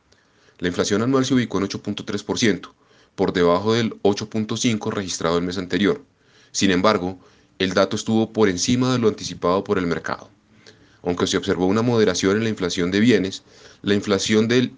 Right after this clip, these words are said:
los servicios mantuvo la tendencia al alza, hecho que mantiene vigente la perspectiva de continuidad del proceso de normalización de la política monetaria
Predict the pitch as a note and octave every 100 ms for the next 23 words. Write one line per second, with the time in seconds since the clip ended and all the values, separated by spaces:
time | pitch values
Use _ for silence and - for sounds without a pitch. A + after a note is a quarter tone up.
0 | _ - A#2 A2 A#2 B2 A2 A2 G#2+ -
1 | F#2+ F#2 F2 A2 G#2+ A2 G#2+ F#2 E2 E2+
2 | G#2 G#2+ F2+ A2 A#2+ - - - A2+ B2+
3 | B2+ C3 A2 G#2 G2+ A2 A2 G2 F2+ G#2+
4 | G#2+ G#2+ - F2 F#2 F#2 G2+ A2+ G#2 F2+
5 | E2 F2 - F#2+ E2+ G2 G2+ G2 F2 F2
6 | A#2 B2+ A2 - E2 F2+ F#2 G2 E2+ D2
7 | G2 A2+